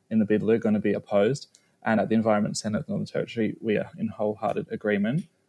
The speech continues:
that we're gonna continue to oppose fracking. This is just a bit of wind in our sails. Now, it's abundantly clear that what we've been saying all along, that this is not even an economically viable industry, despite public funding,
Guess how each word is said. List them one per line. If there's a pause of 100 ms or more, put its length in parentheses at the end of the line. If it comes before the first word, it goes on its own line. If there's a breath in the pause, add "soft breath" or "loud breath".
that
we're
gonna
continue (120)
to
oppose (480)
fracking. (880)
This
is
just
a
bit
of
wind
in
our
sails. (220)
Now,
it's (380)
abundantly
clear
that
what
we've
been
saying
all
along,
that
this
is
not
even
an
economically
viable
industry,
despite
public
funding,